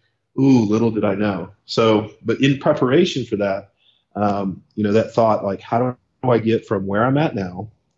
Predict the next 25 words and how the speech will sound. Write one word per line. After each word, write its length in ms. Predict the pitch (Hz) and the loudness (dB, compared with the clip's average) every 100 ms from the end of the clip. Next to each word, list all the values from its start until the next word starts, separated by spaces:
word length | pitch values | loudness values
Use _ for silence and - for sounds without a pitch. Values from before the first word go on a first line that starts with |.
| _ | _
um, 420 | 98 95 90 95 - _ _ - | -6 -4 -6 -8 -14 _ _ -6
to 480 | - 98 95 82 - | 0 2 2 0 -8
seal 340 | - - 110 | -8 0 2
training? 500 | 104 - 120 95 87 - - - - _ _ _ | 2 2 2 2 -2 -8 -18 -20 -20 _ _ _
I 80 | 101 | -4
quit 420 | - - 165 - | -2 0 2 2
my, 400 | 131 127 123 117 - _ _ _ | 0 2 -2 -4 -10 _ _ _
the, 260 | 101 104 90 | -4 -2 -2
the 100 | 101 | -6
hot 240 | 98 117 113 | -2 -2 0
dog 220 | 110 101 | -2 -2
business 380 | 107 101 104 98 | -6 -6 -8 -4
is 80 | |
what 100 | 104 | -2
I 40 | 104 | -2
was 100 | 101 | -2
doing 180 | 107 98 | -4 -6
at 60 | |
the 80 | - | -14
time, 340 | - 95 92 | -12 -8 -8
sold 260 | 92 120 110 | -4 2 2
it 80 | 107 | 0
to 100 | - | -2
my 80 | 98 | -2
buddy, 480 | 95 98 98 98 | 2 4 2 0